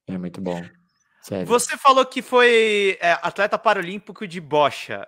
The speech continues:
Speaker 2: É,
Speaker 1: Hum.
Speaker 2: você vê paralelos do seu, da sua atuação no esportes e o esporte tradicional?
Speaker 1: Ah, sempre tem um paralelo, né?
Speaker 2: <laughs>
Speaker 1: Pe-, pelo estilo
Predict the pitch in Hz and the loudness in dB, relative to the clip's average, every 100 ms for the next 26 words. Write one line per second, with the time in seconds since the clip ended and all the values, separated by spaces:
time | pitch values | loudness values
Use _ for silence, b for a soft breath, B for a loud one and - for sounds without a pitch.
0 | _ 127 127 127 123 120 117 139 160 - | _ -6 -4 -2 -2 0 0 0 -2 -4
1 | 226 220 220 220 185 160 175 156 113 127 | -6 -8 0 0 2 0 -2 -6 -12 -12
2 | - 131 117 117 - 131 160 151 127 117 | -10 -10 -8 -10 -10 -10 -8 -10 -10 -14
3 | 113 - - 123 127 - 107 107 113 113 | -14 -16 -6 -4 -4 -8 -18 -16 -14 -16
4 | - 120 - 107 95 - 107 131 185 _ | -8 -8 -8 -16 -18 -14 -10 -10 -12 _
5 | _ _ _ _ _ _ _ _ _ _ | _ _ _ _ _ _ _ _ _ _
6 | _ _ _ _ _ _ _ - b b | _ _ _ _ _ _ _ -14 b b
7 | b b _ - 117 202 196 - - 165 | b b _ -2 2 4 2 0 -4 0
8 | 185 190 202 185 151 156 143 175 190 _ | 2 4 4 4 0 -2 -4 -6 -10 _
9 | _ _ _ _ b b _ _ 101 _ | _ _ _ _ b b _ _ _ _
10 | 98 - 120 170 _ - 104 - 107 104 | _ -20 -20 -20 _ -16 -8 -2 -2 -2
11 | - | -6